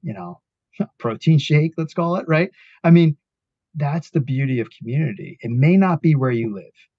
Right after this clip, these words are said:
It may not be in your neighborhood, but it's out there. And it's like, find it. If you need to,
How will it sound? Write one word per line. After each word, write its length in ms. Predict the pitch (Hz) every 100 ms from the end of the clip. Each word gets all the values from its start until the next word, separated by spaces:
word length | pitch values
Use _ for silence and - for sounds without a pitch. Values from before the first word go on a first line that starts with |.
| _ _
It 140 | 131 127
may 260 | 127 135 143
not 320 | 139 131 131
be 220 | 123 120
in 100 | 120
your 120 | 110
neighborhood, 640 | 98 98 98 117 147 175 196 _ _ _ _ -
but 140 | 110
it's 160 | 110 95
out 260 | 104 120
there. 260 | 104 82 - _ _ _ _ _ _
And 140 | 170 113
it's 160 | -
like, 300 | 113 98 - _ _
find 300 | - 104 127
it. 200 | 147 190 - _ -
If 120 | 127
you 80 | 113
need 320 | 107 123 139
to, 280 | 170 175